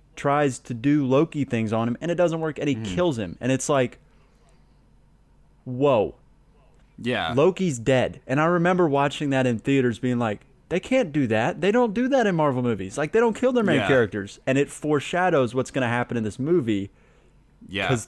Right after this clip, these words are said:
Speaker 1: Thanos wins. And what they do
Speaker 2: Yeah.
Speaker 1: for the rest of the movie is exploring the stakes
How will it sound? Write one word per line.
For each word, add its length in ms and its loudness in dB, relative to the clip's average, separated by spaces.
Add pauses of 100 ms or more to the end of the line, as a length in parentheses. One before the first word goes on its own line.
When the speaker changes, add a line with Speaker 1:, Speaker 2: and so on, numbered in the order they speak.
Speaker 1:
Thanos 600 -2
wins. 720 -2
And 380 -2
what 200 -2
they 120 4
do 160 0
Speaker 2:
Yeah. 140 0
Speaker 1:
for 80 -2
the 80 -2
rest 180 0
of 60 -2
the 60 0
movie 120 -2
is 100 -6
exploring 680 -4 (340)
the 100 -6
stakes 760 -2